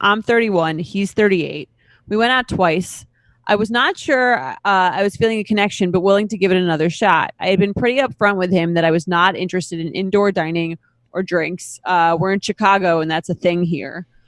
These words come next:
But a few days after date two, I got this text out of the blue. Um, I honestly thought it was the most insane thing because we hadn't actually discussed our comfort regarding activities besides the a-, aforementioned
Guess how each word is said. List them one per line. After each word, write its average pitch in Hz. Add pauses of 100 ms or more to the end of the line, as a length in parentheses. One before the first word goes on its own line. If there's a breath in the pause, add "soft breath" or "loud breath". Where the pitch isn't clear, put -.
(180)
But 202
a 214
few 240
days 247
after 214
date 190
two, 185
I 180
got 180 (180)
this 185
text -
out 180
of 175
the 185
blue. 214 (1400)
Um, 190 (600)
I 214
honestly 254
thought 214
it 196
was 196
the 196
most 190
insane 196
thing 180
because 175
we 175
hadn't 180
actually 185
discussed 175
our 170
comfort 170
regarding 175
activities 175
besides 170
the 185
a-, - (400)
aforementioned 180